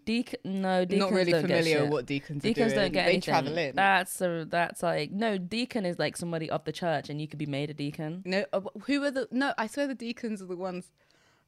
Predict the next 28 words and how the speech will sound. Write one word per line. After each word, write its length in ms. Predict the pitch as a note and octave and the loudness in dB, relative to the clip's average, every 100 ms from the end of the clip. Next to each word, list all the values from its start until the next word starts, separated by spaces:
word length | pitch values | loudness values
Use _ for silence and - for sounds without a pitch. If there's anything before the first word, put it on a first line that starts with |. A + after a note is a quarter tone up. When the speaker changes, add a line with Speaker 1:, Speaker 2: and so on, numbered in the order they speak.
| _ | _
Speaker 2:
that, 240 | - E3 - | -2 0 2
um, 480 | F3+ F3 E3+ E3 E3+ - _ _ _ | 0 0 -2 -4 -8 -12 _ _ _
I'm 60 | D#3 | -6
going 200 | D3+ D3+ | -2 -2
off 80 | D3 | -2
Simpsons 420 | D#3+ C3 - C3 | -6 -8 -6 -8
again. 360 | C3+ B2+ C3 E3 | -6 -6 -6 -8
Speaker 1:
Oh 160 | E3 D#3 | -6 -4
my 140 | C3 A2+ | -4 0
Speaker 2:
That, 140 | C3+ | 0
Speaker 1:
God, 80 | A2+ | 4
Speaker 2:
like, 220 | F3 D3+ - | 2 2 -4
look 180 | E3+ F3 | 0 0
Speaker 1:
no. 80 | C#3+ | 0
Speaker 2:
after 200 | F3 - | -8 -6
the 80 | D#3 | -4
whole 140 | F3+ D#3 | -2 0
borough 440 | D#3 E3 B2 D3+ - - | 2 2 0 -4 -10 -14
of 100 | D#3 | -10
the 80 | C#3+ | -10
churches. 480 | - C#3 - - F3+ | -8 -8 -8 -8 -2
Speaker 1:
What 280 | G3+ A#3 - | 0 0 0
is 460 | F3+ F3 F3 F3 - | 2 2 2 -2 -4
a 140 | D#3 D3+ | -2 -2
Speaker 2:
Like, 220 | D#3 - | -2 -4
the 120 | D#3+ | 0
Speaker 1:
deacon? 140 | F3+ F#3 | 4 6
Speaker 2:
diocese. 720 | F3 E3+ D3+ B2+ B2+ B2+ | 4 2 -2 0 -2 -4